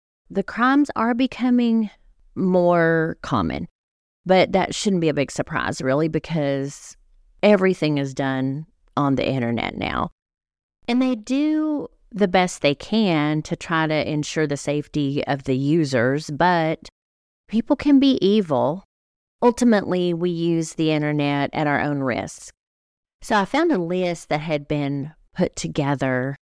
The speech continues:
on how not to get killed using Craigslist. So I thought that was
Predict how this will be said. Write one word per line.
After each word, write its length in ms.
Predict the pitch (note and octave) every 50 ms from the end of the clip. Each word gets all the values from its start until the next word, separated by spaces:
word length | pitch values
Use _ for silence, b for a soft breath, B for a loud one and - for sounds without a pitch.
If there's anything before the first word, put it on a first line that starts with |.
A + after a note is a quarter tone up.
| _ _ _ _ _ _ _ -
on 160 | F#3 F3 D#3+
how 440 | D#3 - - F#3 E3+ E3 D#3+ D#3 - _ _ -
not 380 | E3+ E3+ F3 F3 F3+ - - -
to 100 | - F3
get 240 | E3 D#3+ - _
killed 460 | - - - E3 D#3 D3+ D3 D3 C#3+ - -
using 640 | - D3+ E3 D#3 C#3+ C#3+ C#3 C3 C3 C3 C3+ D3 - _ _ _ _ _
Craigslist. 760 | - - D3+ B2 B2+ C3 - - - - - - - - - -
So 260 | - - E3+ D3 C#3 -
I 80 | - -
thought 200 | - D3+ D3 -
that 120 | - -
was 280 | - D3 C#3 - -